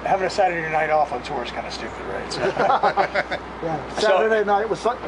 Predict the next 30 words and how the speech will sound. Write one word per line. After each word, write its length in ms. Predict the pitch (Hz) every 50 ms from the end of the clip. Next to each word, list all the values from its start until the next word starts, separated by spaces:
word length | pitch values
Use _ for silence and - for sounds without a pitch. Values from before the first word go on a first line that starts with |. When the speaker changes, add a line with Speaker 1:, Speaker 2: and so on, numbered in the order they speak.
| - - 185
Speaker 2:
nothing 260 | 190 185 185 180 170
to 80 | 175
do, 180 | 165 160 190 170
you 60 | 160
Speaker 1:
Nothing 280 | 190 208 214 214 226 214
Speaker 2:
know. 120 | 208 208
Speaker 1:
to 60 | 220
do. 0 |
Hey, 1120 | - 285 294 294 285 277 269 262 254 247 233 226 208 196 185 170 151 139 127 123 123 127 131 -
watch 380 | 262 - - 190 185 165 -
the 60 | 165
same 280 | 151 - - 147 143 143
show 300 | - - 151 143 135 131
over 160 | 131 127 123
and 100 | 127 123
over 160 | 123 123 120
again. 720 | 117 110 104 101 - - 175 156 - - - 208 185 185 -
Speaker 2:
<laughs> 20 |
Speaker 1:
But, 180 | - 156 143 139
um, 280 | 135 131 131 131 120 - - - - - - -
no, 120 | 131 180 170
it's 100 | 135 -
great, 240 | - 214 131 123 - - -
and 200 | 120 131 127 123 - - -
we, 140 | 160 160
we 160 | 156 156 151 139
are 120 | 131 120
so 380 | - - - 151 143 143 151 - - - - - - -
fucking 400 | 147 139 135 - 135 127 120 -
stoked, 340 | - - - - 117 113